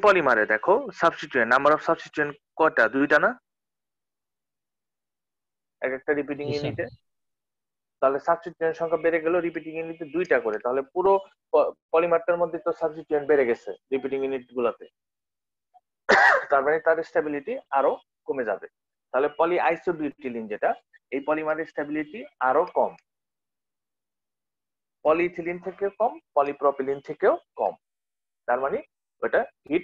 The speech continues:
Speaker 1: sensitivity অনেক বেশি, lower হিটে কি করা শুরু করবে? degrade করা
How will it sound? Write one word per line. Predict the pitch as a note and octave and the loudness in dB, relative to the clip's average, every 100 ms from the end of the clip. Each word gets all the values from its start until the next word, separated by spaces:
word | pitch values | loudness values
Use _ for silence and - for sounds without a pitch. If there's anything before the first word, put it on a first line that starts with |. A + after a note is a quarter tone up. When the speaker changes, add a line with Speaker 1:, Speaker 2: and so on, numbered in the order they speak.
| _ | _
Speaker 1:
sensitivity | D#3 D3+ D3 C#3 C3+ - A#3+ D4 _ _ - | -10 -8 -8 -8 -10 -12 -14 -14 _ _ -6
অনেক | B2+ B3 - | -4 -4 -8
বেশি, | B2+ C#3+ - F2+ - | -4 -2 -2 -14 -8
lower | A2+ C#3+ D3 | 2 2 2
হিটে | C3+ E3 | -2 -8
কি | E3 E3 | -10 -2
করা | F3 F3 | 0 0
শুরু | - F3 | -4 -2
করবে? | E3+ G#2+ F#2 - B2 | -2 -2 -8 -10 -14
degrade | A#2+ B2 B2 | -4 -4 -2
করা | D3 | -2